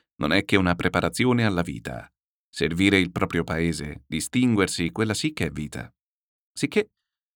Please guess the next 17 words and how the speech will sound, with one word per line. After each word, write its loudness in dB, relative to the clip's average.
senza 4
pure 6
degnar 6
d'uno 2
sguardo 4
la 0
sua 0
splendida 0
proprietà, 0
senza 0
prendere 4
commiato 2
dalle 4
ceneri 4
dei 2
suoi 2
genitori, 2